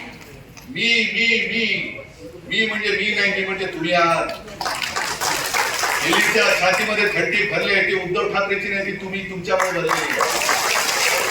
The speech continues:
आणि म्हणून तुम्हाला ज्या काही मी सूचना दिलेल्या आहेत, अनिल परबने दिल्या आहेत, दिवाकरजींनी दिल्या आहेत, या तंतोतंत पाळणार असाल तर मैदानात उतरा.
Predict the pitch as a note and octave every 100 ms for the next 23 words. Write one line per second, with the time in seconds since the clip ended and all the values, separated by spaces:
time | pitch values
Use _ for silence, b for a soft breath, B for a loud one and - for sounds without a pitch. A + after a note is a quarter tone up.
0 | - - - - - - - - - F3+
1 | F#3 F#3+ F#3 F#3 F#3 G3+ F#3 F3+ F3 E3
2 | F#3 F3+ F3 F3 F3+ F3+ E3+ F3 F3+ F3+
3 | F3+ F3+ E3+ F3 F3+ E3+ F3 F3+ F3+ F3
4 | E3+ E3+ F3 F3 E3+ - - - - -
5 | - - - - - - - - - C#3+
6 | D3+ - F#3 G3 G3 F#3+ F#3+ - F3+ F3+
7 | F#3 F#3 F3 F#3 G#3 A3+ A3 - - -
8 | - - - - - - - - E3+ F#3
9 | F3+ F3+ F3+ F3+ F3+ F3 D#3+ C#3+ - -